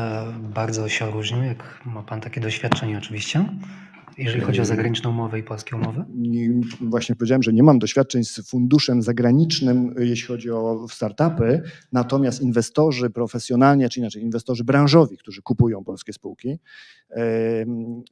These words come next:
Speaker 2: no generalnie to jest taki obyczaj, ale on jest oczywisty, on jakby wynika z, z pewnej konieczności. E, e, polską spółkę, wszystko jedno, czy firma, czy inwestor pochodzi z Ameryki, czy z Europy, czy, czy z jeszcze jakiegoś innego zakątka kraju,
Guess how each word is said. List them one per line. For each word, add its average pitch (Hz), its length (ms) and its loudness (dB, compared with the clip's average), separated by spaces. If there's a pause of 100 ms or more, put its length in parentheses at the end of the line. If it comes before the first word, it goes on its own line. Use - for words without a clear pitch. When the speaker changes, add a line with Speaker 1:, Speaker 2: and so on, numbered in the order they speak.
(160)
Speaker 2:
no 139 60 -12
generalnie 147 280 -4
to 143 60 -6
jest 139 100 -6
taki 139 180 -8
obyczaj, 139 280 0
ale 139 60 4
on 135 60 2
jest 131 100 -2
oczywisty, 139 440 -2
on 113 80 -2
jakby 113 320 -4
wynika 123 340 -2
z, - 180 -10 (300)
z - 80 -20
pewnej 110 260 -10
konieczności. 131 680 -4 (540)
E, 107 160 -4
e, 120 40 -6 (880)
polską 165 360 0
spółkę, 123 680 0
wszystko - 320 -4
jedno, 110 180 2
czy 110 100 -10
firma, 110 380 -4
czy 127 140 -2
inwestor 120 320 0
pochodzi 110 260 -6
z 113 80 -4
Ameryki, 117 400 0
czy 117 140 -6
z 110 80 -2
Europy, 113 400 2
czy, 104 220 -2
czy 110 160 -8
z 98 40 -8
jeszcze 110 220 -6
jakiegoś 104 280 -8
innego 107 260 -2
zakątka 107 380 -6
kraju, 104 380 -2